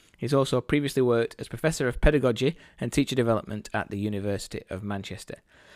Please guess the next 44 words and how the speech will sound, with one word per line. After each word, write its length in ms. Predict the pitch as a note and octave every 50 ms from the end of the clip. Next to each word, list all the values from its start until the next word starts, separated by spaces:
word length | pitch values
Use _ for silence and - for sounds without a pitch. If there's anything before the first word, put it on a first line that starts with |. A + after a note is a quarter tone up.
| - _ -
And 100 | A#2 A#2
Daniel 280 | C#3+ D3+ D3 C#3+ C#3+
is 140 | C3+ C#3+ C#3
an 60 | C3+
acknowledged 440 | C3 - - D3 D3 E3 D#3+ C#3 -
expert 480 | - C3 - - - - C3 C3 C3 -
in 80 | B2 A#2+
the 60 | A#2
fields 320 | - B2 A#2+ A2+ G#2+ G#2+
of 120 | G#2+ - -
teacher 240 | - F3 - -
effectiveness, 640 | C3 - - A3 - - - D#3 F3 F#3+ G3+ - - - - - - - - _ _
quantitative 600 | - F#3+ F#3 E3+ - D3 C3+ C3 - B2+ A#2+ B2+
research 380 | C#3 C3 - - A#2+ B2 -
methods, 380 | B2 A#2+ A#2+ - B2 B2+ C3 - -
and 100 | - A#2+
is 100 | A2+ A#2
published 500 | - - - B2 A#2+ A2+ A2+ - - -
widely 640 | A#2 A#2 A#2+ A#2 A2+ A2+ A2 G#2+ A2+ A2 A2 - - - - _
in 240 | A2+ G#2 G2+ G2 - -
those 420 | - G#2 G#2+ F#2+ F#2+ F#2 F2+ F2+ - - _ _ -
areas. 460 | A#2+ A#2 A2+ A2 G#2 F#2 F2 - - - - _ _ _ _ - - - - - _ _
So 80 | - D3+
the 40 |
timing 300 | C#3 - G3+ G3 G3 F#3+
of 80 | F3+ E3
this 120 | E3 D#3+
podcast 680 | - - D#3+ D#3 D3+ - - D3 C#3+ C#3+ - - - - -
is 240 | - C3 B2+ A#2+ B2
very 300 | B2 B2+ B2 A#2+ A#2 -
apt 400 | - B2 C3+ - - - - - -
to 80 | -
be 160 | - B2 A#2 A#2
released 420 | A#2 A#2+ C3+ D3+ D#3+ D#3 - -
in 160 | - - B2
the 80 | A2+ A#2
week 300 | B2 C#3+ D3+ C3+ - -
of 100 | B2+ B2
the 80 | B2
launch 320 | B2+ C#3 C#3 C#3+ C3 C3 -
of 100 | A#2+ A#2+
the 60 | B2
new 360 | B2 C3+ C#3 C3+ C3 C3 - -
Ofsted 500 | - C#3 - - - - C3+ C3 C3 -